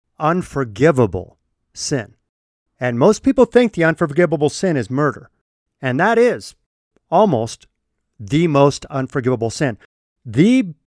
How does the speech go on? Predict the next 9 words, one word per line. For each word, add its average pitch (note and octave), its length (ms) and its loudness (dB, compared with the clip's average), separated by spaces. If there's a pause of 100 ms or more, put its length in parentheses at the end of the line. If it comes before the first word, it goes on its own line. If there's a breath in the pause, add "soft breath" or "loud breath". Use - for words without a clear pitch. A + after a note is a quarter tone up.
(420)
most D3+ 500 4 (100)
unforgivable E3+ 760 0
sin A#2 580 -4
you D#3+ 240 0
can F3+ 320 -6
commit - 680 -6 (540)
is C#3 280 -2
committing F#3 720 -2 (260)
heinous G3+ 680 -6